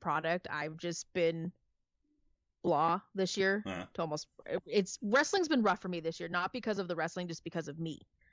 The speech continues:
Speaker 2: Yeah.
Speaker 1: My focus is just not there. But I enjoyed Clash from start to finish.
Speaker 2: Okay. My winner was gonna be All In until I seen Clash at the Castle.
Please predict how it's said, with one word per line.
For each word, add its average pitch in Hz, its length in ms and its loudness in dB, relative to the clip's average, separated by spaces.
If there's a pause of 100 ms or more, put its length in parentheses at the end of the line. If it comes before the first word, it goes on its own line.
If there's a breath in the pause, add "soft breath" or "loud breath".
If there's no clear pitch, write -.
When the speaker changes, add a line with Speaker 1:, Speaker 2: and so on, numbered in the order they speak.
Speaker 2:
Yeah. 180 100 -2
Speaker 1:
My 170 100 4
focus - 480 2
is 160 100 -4
just 147 160 -8
not 135 160 -8
there. 110 220 -12 (340 soft breath)
But 190 140 2
I 208 420 4 (640)
enjoyed 170 760 0
Clash - 600 -6 (920)
from 170 160 -4
start 156 300 0
to 156 60 -12
finish. - 500 -12 (460 soft breath)
Speaker 2:
Okay. 87 280 -8 (2250)
My 123 200 6
winner 139 380 2
was 120 320 2
gonna 123 220 -2
be 101 140 0
All 82 220 -2
In 98 200 -6 (1120)
until 139 520 2
I 92 120 2
seen 92 280 0
Clash 85 280 -4
at - 60 -10
the - 60 -14
Castle. - 340 -12